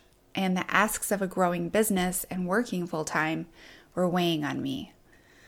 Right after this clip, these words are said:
So instead of being okay with these uncomfortable feelings, I simply decided that they were wrong, and I could have a glass of wine to not feel them anymore.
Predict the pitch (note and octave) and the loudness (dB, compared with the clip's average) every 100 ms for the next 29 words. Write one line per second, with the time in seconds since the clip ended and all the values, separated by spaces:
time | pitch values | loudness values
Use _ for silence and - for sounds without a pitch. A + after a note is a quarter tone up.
0 | - - - - G3 F#3+ F#3 - A3+ A#3 | -20 -20 -16 -4 0 2 2 6 8 8
1 | F#3+ F#3+ F3+ F3 - - G3 E3+ E3 E3+ | 6 2 4 0 -2 2 4 4 2 -2
2 | F3 E3+ F3+ E3 - F3+ D#3 D#3+ D#3 A#3+ | -2 0 0 -2 -4 -4 -4 -6 0 6
3 | B3+ F#3+ F3 E3+ F3+ - - - - - | 6 6 2 0 -4 -8 -12 -20 -20 -20
4 | - - - G#3 G#3 G#3 F#3+ F#3+ F3 E3+ | -18 -8 -2 0 2 2 0 0 0 0
5 | E3 D#3 D#3 D3+ D3 F3+ A3 B3 - - | 0 -2 0 -2 -2 -2 2 2 0 -4
6 | - - - - _ _ _ _ _ _ | -14 -20 -20 -20 _ _ _ _ _ _
7 | - F#3 E3+ E3+ F3+ - A#3+ B3+ G3 - | -10 -4 -2 -2 -4 0 2 4 2 4
8 | C#3 - - D#3 D#3 D3 A2+ D3+ F#3+ A3 | 2 2 -6 -6 -4 -2 -2 -2 -4 -6
9 | - F#3+ F3 - B3+ A#3 E3+ - D#2+ - | -6 -4 -2 2 2 2 0 -2 -4 -6